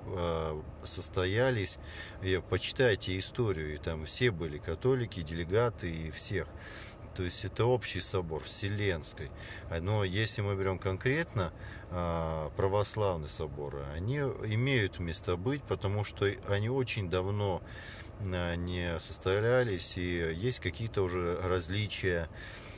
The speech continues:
м, в тех или иных вещах. А должно быть в церкви всё единообразно. Но Восьмого Вселенского собора ещё не было. Н-, пожалуйста, не мудруйте, а, потому что это фундаментальный вопрос, кото-, о кото-, мимо ко-,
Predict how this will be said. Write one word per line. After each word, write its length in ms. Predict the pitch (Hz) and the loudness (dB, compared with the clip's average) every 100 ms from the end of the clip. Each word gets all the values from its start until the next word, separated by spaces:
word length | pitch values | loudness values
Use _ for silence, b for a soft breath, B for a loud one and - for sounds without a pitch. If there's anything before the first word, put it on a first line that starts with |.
| B - | B -8
м, 360 | 87 82 82 76 87 | -4 -2 -2 -4 0
в 320 | 85 80 78 | 0 2 -2
тех 340 | - 98 - | 0 0 0
или 120 | 85 | -2
иных 400 | 85 85 85 - | -2 -2 -4 -4
вещах. 600 | 101 92 90 90 - 82 73 | -4 -2 0 -2 0 -2 -2
А 260 | 80 76 76 | -6 -6 -4
должно 360 | 78 90 123 | -2 -2 -2
быть 180 | 147 107 | -2 -2
в 20 | |
церкви 280 | - 123 110 | -2 -2 -4
всё 220 | 82 - | -6 -2
единообразно. 920 | 107 90 87 98 95 76 71 64 64 65 - - - - - - - - - - - B B B - | -2 -4 -4 -2 -2 -2 -4 -6 -8 -10 -12 -14 -14 -14 -14 -14 -14 -14 -14 -14 -12 B B B -6
Но 280 | 90 98 90 | 0 2 2
Восьмого 400 | 90 - 135 127 | 2 2 0 0
Вселенского 500 | - 90 82 - 76 | 0 -2 -2 -4 -6
собора 380 | - 87 107 | -2 0 0
ещё 200 | 98 - | 0 -2
не 220 | 98 92 80 | -2 -2 -4
было. 220 | 71 71 | -4 -6
Н-, 200 | 73 78 - | -6 -8 -4
пожалуйста, 460 | 82 85 69 - 80 | -2 -2 -4 -6 -6
не 100 | 82 | -4
мудруйте, 640 | 85 87 123 139 - 76 B B B B B B | -4 -2 -2 -2 -4 -6 B B B B B B
а, 340 | 82 80 80 73 | -4 -2 -2 -2
потому 240 | - 98 | -2 0
что 140 | 101 101 | 0 -2
это 220 | 87 87 | 0 -2
фундаментальный 960 | - 107 90 101 113 117 117 107 90 85 | 2 0 2 2 2 6 8 8 6 2
вопрос, 460 | 80 80 120 135 | 0 0 0 0
кото-, 520 | - 85 - - 98 90 | 0 -2 0 -2 0 0
о 40 | |
кото-, 440 | - 87 - 104 98 | 0 -2 0 -2 0
мимо 360 | 95 120 107 | 2 4 4
ко-, 220 | 95 92 | 2 0